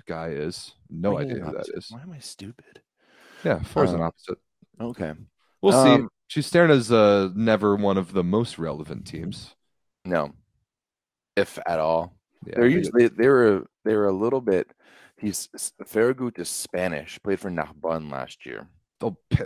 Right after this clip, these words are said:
Speaker 1: Pavle Peric is way better than whoever that is.
Speaker 2: I guess we'll see.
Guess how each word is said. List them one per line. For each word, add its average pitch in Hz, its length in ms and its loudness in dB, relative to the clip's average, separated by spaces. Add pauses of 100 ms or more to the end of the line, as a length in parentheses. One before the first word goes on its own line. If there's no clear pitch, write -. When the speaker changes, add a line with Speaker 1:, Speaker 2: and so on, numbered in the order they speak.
(120)
Speaker 1:
Pavle 139 360 0
Peric 110 380 2
is 78 180 -12 (240)
way 139 160 0
better 87 260 -2
than 80 160 -6
whoever 85 300 -6
that 85 260 -2
is. - 280 -12 (220)
Speaker 2:
I 78 60 -12
guess 80 220 -10
we'll 90 80 -12
see. 127 200 -4